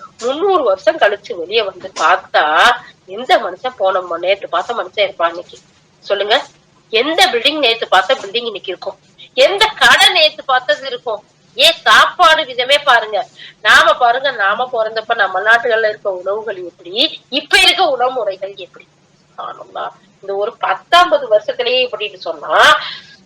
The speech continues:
ஹம், முந்நூறு வருஷங்களுக்கு, சுப்ஹானல்லாஹ், அவங்க பார்த்துப்பாங்க. ஒரு மாதிரி அச்சம் அடைகிறாரு. ஆனா அதை வெளியே காட்டிக்கல. தெரிஞ்சவங்களும் இல்ல, தெரிஞ்சவங்க இடமும் இல்ல.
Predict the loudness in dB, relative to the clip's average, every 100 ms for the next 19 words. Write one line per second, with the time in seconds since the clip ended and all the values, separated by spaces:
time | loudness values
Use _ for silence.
0 | -6 -4 -2 -4 -8 -12 -10 -10 -6 -8
1 | -4 -2 -2 -4 -10 -12 -2 0 0 -2
2 | -6 -8 -12 -14 -12 -10 -6 -6 -6 -12
3 | -10 -10 -8 -4 -6 -6 -8 -6 -6 -6
4 | -6 -4 -2 -2 -2 _ -20 -14 0 2
5 | 4 4 2 -4 -6 -6 -12 -12 -12 -8
6 | -8 -10 -10 -4 -4 2 2 4 4 2
7 | 2 0 0 -8 -4 0 2 2 2 4
8 | 2 2 0 2 2